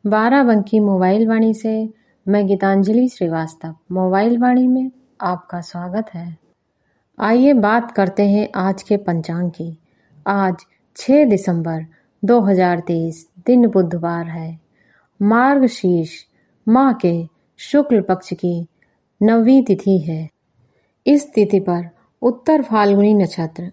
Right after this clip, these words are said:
और प्रीति योग का संयोग रहेगा। दिन के शुभ मुहूर्त की बात करें तो बुधवार को अभिजीत मुहूर्त नहीं रहेगा। राहु काल दोपहर बारह बजकर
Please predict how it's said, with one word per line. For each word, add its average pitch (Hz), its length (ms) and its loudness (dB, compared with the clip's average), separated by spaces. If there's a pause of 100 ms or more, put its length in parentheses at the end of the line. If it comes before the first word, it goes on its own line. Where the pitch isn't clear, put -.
(120)
और 196 300 -2 (440)
प्रीति 269 440 4
योग 175 240 0
का 220 160 0
संयोग 196 540 2
रहेगा। 175 520 -8 (440)
दिन 233 320 2
के 214 480 -2 (120)
शुभ 277 240 2
मुहूर्त 208 380 2
की 185 180 0
बात 196 340 -2
करें 202 340 0
तो 196 360 -6 (380)
बुधवार 202 520 2
को 190 400 -4 (260)
अभिजीत 185 480 0
मुहूर्त 208 460 -2
नहीं 185 260 2
रहेगा। 170 520 -10 (560)
राहु 240 340 2
काल 226 300 2
दोपहर 180 520 -4 (400)
बारह 214 360 2
बजकर 175 460 -6